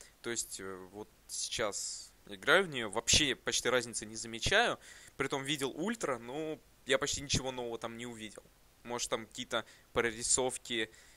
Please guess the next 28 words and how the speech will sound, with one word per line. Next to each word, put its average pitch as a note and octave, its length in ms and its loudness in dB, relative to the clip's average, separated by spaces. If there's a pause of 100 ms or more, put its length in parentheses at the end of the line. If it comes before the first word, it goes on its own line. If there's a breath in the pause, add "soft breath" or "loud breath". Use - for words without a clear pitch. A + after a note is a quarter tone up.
(100 loud breath)
э, G#2 160 -6
морщин, A#2+ 680 6
Линкольна B2 560 -2
Клея A#2+ 420 -2
были. A2 260 -10
И B2 280 -16
я F#3+ 120 0
не G#4 140 -6
знаю, C#3 480 -4
но, D#3+ 320 -6 (300 loud breath)
в - 140 -12
принципе, D#4 460 -2
на A#2+ 80 -10
низких G#3 400 -2
играть F3 260 0
очень B2+ 200 0
хорошо. G#2+ 280 -6 (300 loud breath)
Ну, E3 220 -2 (300)
если D3 500 2 (560)
хотите C#3 260 -4
вытянуть C3+ 400 -2
графон, D#3+ 500 0
можно, B2+ 560 -6 (600 loud breath)
допустим, C#3 560 -2 (220 loud breath)
геометрическую C#3 680 0
детализацию C#3 640 -2
поставить A#2+ 480 0
на A2+ 300 -4